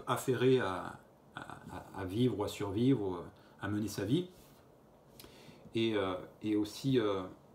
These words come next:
pour les, les, les médias fainéants qui n-, qui ne sont plus dans la réflexion mais dans la, dans le, le spectacle à l'américaine. Euh,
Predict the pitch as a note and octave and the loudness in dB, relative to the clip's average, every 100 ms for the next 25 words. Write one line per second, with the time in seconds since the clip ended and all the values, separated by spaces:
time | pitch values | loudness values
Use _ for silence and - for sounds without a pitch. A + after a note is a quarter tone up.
0 | - - - - - A2+ A2 G#2 G2+ G#2 | -20 -20 -20 -20 -4 0 2 2 2 0
1 | G#2 - - G#2 A2 G#2 A#2 A#2 G#2+ - | -2 -6 -4 -2 0 0 2 2 0 2
2 | C#3+ C3+ A#2+ D#3 D#3 A2 F#2+ F#2 - - | 4 6 6 2 0 -4 -4 -8 -12 -18
3 | - G#2 - G#2 C3 G#2+ G#2 G#2 G#2+ - | -10 -8 -4 -2 0 0 -2 -4 -6 -2
4 | C#3 C3 G2+ G2+ F#2+ - - - - - | 2 2 0 -4 -6 -8 -14 -20 -20 -20
5 | - - - - - - - G#2 G2 F#2+ | -20 -20 -20 -18 -18 -12 -8 -4 -2 -4
6 | - G#2+ - C#3+ D#3 F3+ - - - - | -2 -4 0 0 0 -8 -12 -16 -18 -20
7 | - - G#2+ G#2 G2 B2+ D#3 F3+ - - | -16 -4 -2 0 0 2 2 0 -10 -20
8 | - - - - - - - - - - | -20 -20 -20 -20 -20 -20 -20 -20 -20 -20
9 | - - - - - A#2+ A#2+ A#2 A#2 G#2+ | -20 -20 -20 -14 -2 2 2 2 0 -4